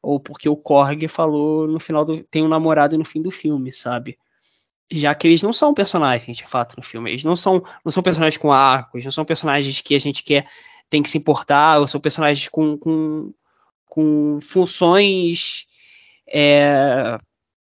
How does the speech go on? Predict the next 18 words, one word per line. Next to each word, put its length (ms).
relacionadas 1080
ao 160
que 200
o 80
Thor 380
está 260
passando 640
também. 440
A 120
Jane 220
até 180
é, 80
ela 280
é 40
uma 140
personagem, 600
propriamente 460
dita. 280